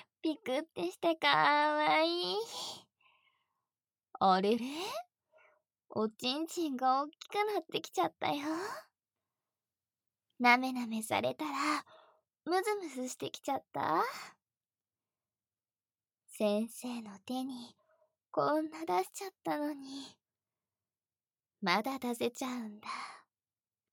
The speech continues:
それじゃあ、このままもう一度してあげるね。今度は、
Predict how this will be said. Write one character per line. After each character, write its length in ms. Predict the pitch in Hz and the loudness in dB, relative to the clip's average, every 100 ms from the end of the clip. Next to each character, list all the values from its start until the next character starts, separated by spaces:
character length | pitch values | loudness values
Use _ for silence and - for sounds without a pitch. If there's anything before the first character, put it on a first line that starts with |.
| _ _ _ _ _ _ - | _ _ _ _ _ _ -14
そ 160 | - 233 | -4 0
れ 200 | 233 254 | 2 0
じ 160 | 254 | -2
ゃ 20 | 311 | -2
あ、 300 | 320 - - _ _ _ _ _ - | -2 -2 -8 _ _ _ _ _ -4
こ 180 | 202 196 | 0 2
の 180 | 202 | 2
ま 120 | 226 240 | 0 -2
ま 160 | 240 | -2
も 240 | 220 214 240 | 2 2 2
う 100 | 262 | 0
一 220 | 262 269 | -4 -2
度 120 | 269 | -2
し 140 | - | -2
て 100 | - | -8
あ 140 | 269 269 | -8 -2
げ 160 | 285 | -2
る 100 | 285 | -2
ね。 120 | 285 302 370 427 - - _ _ _ _ _ _ _ _ _ _ _ _ _ - | -2 -2 -2 -2 -8 -16 _ _ _ _ _ _ _ _ _ _ _ _ _ -2
今 320 | 240 233 254 | 4 4 2
度 80 | 247 | -6
は、 400 | 196 214 262 269 | -8 -4 -4 -6